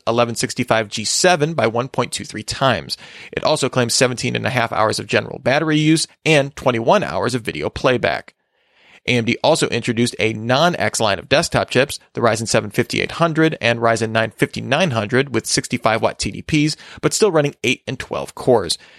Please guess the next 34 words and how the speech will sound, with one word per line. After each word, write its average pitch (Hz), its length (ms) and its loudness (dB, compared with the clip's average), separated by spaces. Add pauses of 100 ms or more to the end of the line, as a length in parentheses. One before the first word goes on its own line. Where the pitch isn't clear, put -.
(180)
These 127 180 4
chips 127 240 2
will 120 60 2
be 113 120 4
available 117 440 4
in 147 120 -6
pre-built - 380 -4
systems. - 500 -2 (460)
And 175 180 2
C 156 220 2
E - 20 6
O 143 60 6
Lisa 135 320 2
Su 143 220 4
also 151 340 0
showed 127 160 2
off 127 160 2
A 127 120 0
M 127 120 -2
D's 120 200 0
third-gen 127 540 2 (140)
epic 151 320 0
server 185 340 2
chips, - 400 0
codenamed 117 360 0
Milan. 123 460 2 (440)
A - 40 -2
test 143 240 0
showed 113 300 0
dual 165 160 6
processors 120 640 -2
with 127 120 -4
thirty-two 117 400 2
cores 113 260 2